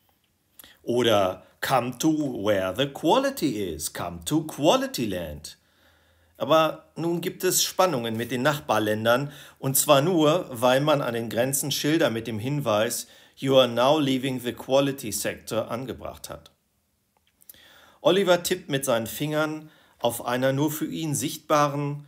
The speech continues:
frei im Raum schwebenden Tastatur eine Antwort. Der Streit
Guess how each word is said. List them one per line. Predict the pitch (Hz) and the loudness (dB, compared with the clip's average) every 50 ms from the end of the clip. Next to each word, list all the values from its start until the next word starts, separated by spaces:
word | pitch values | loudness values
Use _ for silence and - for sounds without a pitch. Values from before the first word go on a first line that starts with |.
| _ _ _ | _ _ _
frei | _ - - - 107 127 147 | _ -18 -8 -2 0 0 0
im | 165 160 151 143 | 0 -2 -4 -4
Raum | 131 107 110 110 120 127 143 | -2 0 2 2 2 0 -2
schwebenden | 139 - - 123 127 127 131 131 123 127 120 117 | -6 -6 -4 -4 -4 -2 -4 -4 -4 -4 -6 -6
Tastatur | - 127 113 - - 113 107 - - - 120 113 117 - | -6 -6 -6 -4 -4 -6 -6 -6 -8 -8 -6 -4 -4 -4
eine | 104 107 117 131 | -4 -4 -4 -4
Antwort. | - 107 104 - - - 71 55 - - - - - _ _ _ _ _ _ _ _ _ _ _ _ _ _ _ _ _ _ _ _ _ _ _ _ _ _ | -6 -6 -8 -10 -12 -12 -14 -14 -14 -18 -20 -20 -20 _ _ _ _ _ _ _ _ _ _ _ _ _ _ _ _ _ _ _ _ _ _ _ _ _ _
Der | 107 98 85 | -6 -6 -6
Streit | - - 170 196 233 262 254 - - | -4 0 2 2 2 2 0 -4 -10